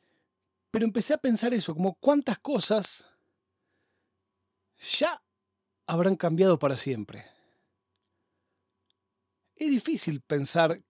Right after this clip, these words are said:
que esto iba a pasar cuando esto empezó. Bueno,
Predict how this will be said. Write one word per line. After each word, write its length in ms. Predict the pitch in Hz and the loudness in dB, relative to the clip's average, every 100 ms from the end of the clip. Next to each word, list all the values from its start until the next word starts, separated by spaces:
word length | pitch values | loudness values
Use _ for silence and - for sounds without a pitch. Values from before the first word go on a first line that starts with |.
| - | -8
que 120 | 160 | -6
esto 200 | 143 147 | -4 -2
iba 80 | 131 | -2
a 40 | |
pasar 320 | 120 - 131 | -4 -6 -6
cuando 240 | 120 120 123 | -4 -6 -6
esto 140 | - | -8
empezó. 500 | 113 117 120 107 _ _ _ _ _ _ _ _ _ _ _ _ _ _ - | -12 -12 -14 -16 _ _ _ _ _ _ _ _ _ _ _ _ _ _ -8
Bueno, 280 | 339 180 | -6 -6